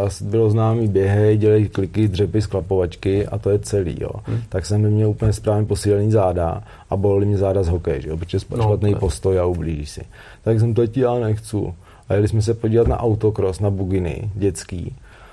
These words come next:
Speaker 1: a najednou tam tátu vznáme nějaký: „Ty vole, hele, tamhle ta ještě na prodej, a kdyby to, tak to se dá ještě řešit, tak můžeš závod rovnou.“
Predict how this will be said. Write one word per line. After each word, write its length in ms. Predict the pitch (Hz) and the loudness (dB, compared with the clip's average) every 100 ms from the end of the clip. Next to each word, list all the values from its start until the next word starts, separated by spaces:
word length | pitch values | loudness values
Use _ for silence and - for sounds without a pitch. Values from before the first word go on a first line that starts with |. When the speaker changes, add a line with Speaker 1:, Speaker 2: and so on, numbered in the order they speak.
| - - - | -20 -14 -2
Speaker 1:
a 140 | 104 | 0
najednou 480 | 104 101 101 104 101 | 2 2 2 2 0
tam 320 | 110 101 87 80 - - - - 98 | 0 -2 -2 -8 -18 -20 -20 -12 -6
tátu 320 | 90 101 95 98 | -2 -2 -2 -2
vznáme 380 | 90 98 95 | -2 -2 -2
nějaký: 300 | 98 95 98 | -2 -2 -4
„Ty 120 | 87 107 | -8 -8
vole, 180 | 127 127 | -6 -4
hele, 120 | 135 | -6
tamhle 320 | 120 127 139 | -6 -2 0
ta 120 | 139 | 0
ještě 220 | 131 - | 0 -2
na 100 | 135 131 | -2 -2
prodej, 400 | 135 127 135 131 | -2 0 2 2
a 60 | |
kdyby 220 | 120 120 | 0 -2
to, 160 | 110 120 | -2 -2
tak 220 | 110 127 | -2 -2
to 140 | 120 120 | -2 -4
se 120 | 127 | -2
dá 100 | 123 | -2
ještě 220 | 113 113 | -2 -2
řešit, 240 | 113 107 | -2 -2
tak 120 | 120 127 | -2 0
můžeš 260 | 135 139 | 0 2
závod 340 | 143 143 131 104 | 2 2 2 0
rovnou.“ 260 | 101 - | -2 -4